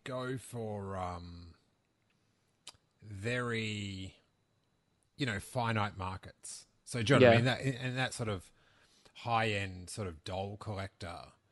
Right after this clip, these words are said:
Speaker 1: like, typically they're, they're pretty pro Darth Maul. So
Speaker 2: That's true. Yeah.
Speaker 1: I, I, I think, um,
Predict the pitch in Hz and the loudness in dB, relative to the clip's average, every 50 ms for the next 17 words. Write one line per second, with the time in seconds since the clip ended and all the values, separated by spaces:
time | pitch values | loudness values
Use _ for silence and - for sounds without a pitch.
0 | _ _ _ _ _ _ - 110 110 104 - - 143 - 147 139 - - 101 98 | _ _ _ _ _ _ -10 -10 -8 -8 -6 -6 -4 -2 -2 -4 -4 -4 -4 -4
1 | 95 95 95 92 90 101 95 92 92 92 90 87 87 85 - - - 120 110 - | -4 -4 -4 -4 -4 -4 -4 -2 -2 -4 -4 -6 -8 -10 -12 -8 -6 -4 -4 -4
2 | - - 147 123 - - - - - 104 104 101 95 90 95 87 87 - - - | -4 -4 -4 -4 -4 -6 -8 -6 -2 -2 -2 -2 -2 -2 -4 -6 -6 -8 -10 -12
3 | 90 87 80 - - - - - - _ _ _ - - - 95 87 87 87 85 | -12 -10 -10 -12 -14 -16 -20 -20 -20 _ _ _ -14 -12 -8 -8 -6 -6 -6 -8
4 | 82 87 90 - _ _ - - 135 - - - - - 131 - - - - - | -8 -10 -14 -18 _ _ 2 2 2 4 2 -2 -4 -4 -6 -8 -14 -20 -18 -12
5 | - - - - 101 107 - 120 107 107 104 110 104 - - 123 120 113 104 - | -4 -2 2 2 2 2 4 4 4 4 4 2 -2 -4 -4 -4 -4 -4 -4 -6
6 | - - 104 98 95 92 87 90 90 87 82 78 | -4 -2 0 0 0 -2 -2 -4 -8 -10 -12 -14